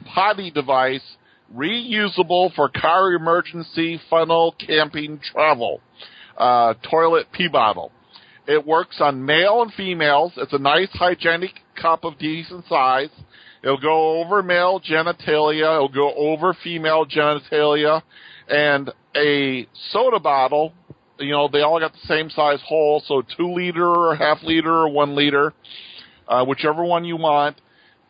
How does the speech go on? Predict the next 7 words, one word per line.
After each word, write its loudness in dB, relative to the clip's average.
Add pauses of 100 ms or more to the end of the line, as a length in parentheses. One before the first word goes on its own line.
will 0
go 0
onto 0
it, 4 (180)
and -4
you -6
can -4